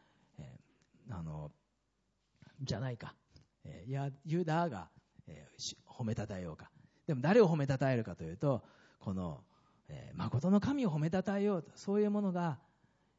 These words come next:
えー、違うものの力を、この、頼っていくものに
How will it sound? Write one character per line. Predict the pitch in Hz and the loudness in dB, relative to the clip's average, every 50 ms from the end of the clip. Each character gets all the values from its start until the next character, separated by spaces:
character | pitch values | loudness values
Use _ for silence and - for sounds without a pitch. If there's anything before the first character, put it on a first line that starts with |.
| _ _ _ - | _ _ _ -20
え | - - - - _ _ _ _ _ _ _ - | -20 -20 -20 -20 _ _ _ _ _ _ _ -8
ー、 | - - 117 113 117 120 127 | -4 -4 -2 0 0 0 0
違 | |
う | 131 | 0
も | 135 147 165 | 0 0 0
の | 185 202 214 | 2 2 2
の | 214 180 143 - - _ _ _ _ _ _ _ _ _ _ _ _ _ _ _ _ _ _ - - - _ _ _ _ _ _ _ _ _ _ _ _ _ _ _ _ _ - - _ _ _ - | 2 2 0 -2 -6 _ _ _ _ _ _ _ _ _ _ _ _ _ _ _ _ _ _ -20 -20 -20 _ _ _ _ _ _ _ _ _ _ _ _ _ _ _ _ _ -20 -20 _ _ _ -8
力 | - - - - 98 92 90 87 | -6 -4 -2 -2 0 0 0 0
を、 | 95 110 104 95 98 - - _ _ _ _ _ _ _ _ _ _ _ _ _ _ - | 0 -2 -2 -4 -8 -14 -20 _ _ _ _ _ _ _ _ _ _ _ _ _ _ -20
こ | - - | -18 -18
の、 | - - | -16 -14
頼 | - - - 175 98 | -10 -10 -8 -6 -6
っ | 143 | -6
て | - - 196 190 | -4 0 0 0
い | 185 | 0
く | 190 165 | 0 -4
も | 156 160 | -6 -4
の | 156 151 147 | -4 -4 -4
に | 139 120 87 | -4 -6 -8